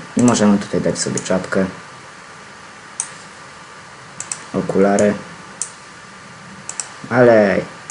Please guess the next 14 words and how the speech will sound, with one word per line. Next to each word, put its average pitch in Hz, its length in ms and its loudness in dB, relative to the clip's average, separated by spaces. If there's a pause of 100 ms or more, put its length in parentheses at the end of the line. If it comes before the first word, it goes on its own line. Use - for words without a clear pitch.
(240)
lepiej 101 340 0
jest 90 140 -2
po - 80 -10
prostu 87 320 -8
być 85 220 -2 (140)
o 90 80 -4
tak - 280 -10 (180)
ubranym. - 360 -6 (640)
No 127 160 4
i 120 100 6
oczywiście 95 540 0
uniformy 87 500 -2
wszystkie 82 600 -4 (460)
działają. 113 540 2